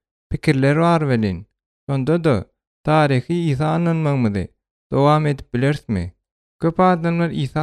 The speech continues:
hakda Hudaý hökmüne däl-le, diňe oňa ahlakly adam ýa-da kän çynnyky hakykatlar aýdan akylly peýgamber hakda pikir etmek isleýärler. Köplenç alymlar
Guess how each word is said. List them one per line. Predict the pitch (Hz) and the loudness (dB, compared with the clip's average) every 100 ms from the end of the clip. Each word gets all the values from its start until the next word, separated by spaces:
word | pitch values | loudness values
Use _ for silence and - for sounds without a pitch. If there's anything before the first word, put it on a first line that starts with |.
| 170 | -4
hakda | 160 - 160 | -4 -4 -4
Hudaý | 151 139 147 170 | -4 -4 0 0
hökmüne | 170 156 151 143 131 | -2 -6 -6 -4 -2
däl-le, | 139 156 175 131 92 - _ _ _ | -2 -2 -2 -4 -6 -10 _ _ _
diňe | 156 165 | -4 -2
oňa | 147 147 160 135 _ _ | -2 -2 -2 -4 _ _
ahlakly | 156 - 160 143 151 | -8 -4 -4 -2 -2
adam | 151 156 127 151 156 | 2 2 2 -2 -2
ýa-da | 143 165 151 110 - _ _ _ _ - | -2 0 0 -4 -4 _ _ _ _ -4
kän | 156 165 | 0 0
çynnyky | - 170 156 131 165 | 0 0 0 2 0
hakykatlar | 160 175 165 - 139 - 123 131 - | 2 -2 -4 -2 -4 -2 -2 -2 -2
aýdan | 143 120 151 147 98 _ _ _ _ | -2 0 0 0 -4 _ _ _ _
akylly | 151 - 143 139 | -6 0 0 0
peýgamber | - 170 156 131 143 | 2 2 4 2 0
hakda | 156 160 - 143 | 0 -2 -2 -4
pikir | 139 - 151 | -4 -2 -2
etmek | 156 - 143 | -2 -4 -4
isleýärler. | - 123 120 104 92 85 _ _ _ _ _ | -2 0 2 2 0 -4 _ _ _ _ _
Köplenç | 165 - 170 170 160 | -6 -2 -2 0 0
alymlar | 160 151 123 135 135 | 2 2 2 0 -2